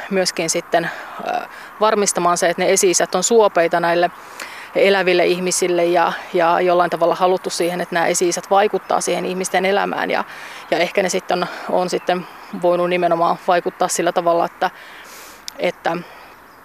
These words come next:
niiden avulla on sitten voitu taata tämmöinen hyvä, hyvä viljavuosi tai hyvä, hyvä onni karjan kanssa tai, tai kalastusonni tai, tai metsästysonni. Mut et sitten näiden esi-isien lisäksi on sitten voinut olla myös muita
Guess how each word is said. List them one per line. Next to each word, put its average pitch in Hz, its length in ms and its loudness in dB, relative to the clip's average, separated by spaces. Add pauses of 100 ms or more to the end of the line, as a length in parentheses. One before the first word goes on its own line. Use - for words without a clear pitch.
(520)
niiden 185 260 2
avulla 175 280 2
on 175 100 0
sitten 170 260 -2
voitu 165 240 2
taata 170 400 0 (140)
tämmöinen 170 320 -4
hyvä, 170 240 0 (400)
hyvä 208 320 2 (320)
viljavuosi 175 600 2
tai 170 400 0
hyvä, 170 300 0 (460)
hyvä 185 240 4
onni 175 400 2 (140)
karjan 170 440 2
kanssa 165 340 0
tai, 165 420 2 (140)
tai 160 200 -2 (220)
kalastusonni 170 720 -2
tai, 170 480 0
tai 175 180 2
metsästysonni. 170 760 -2 (760)
Mut 180 200 0
et 175 100 0
sitten 180 340 0
näiden 180 220 4
esi-isien 185 540 2
lisäksi 175 360 -2
on 175 80 -4
sitten 170 320 -4
voinut 170 240 0
olla 175 140 4
myös 175 260 -4
muita 180 340 0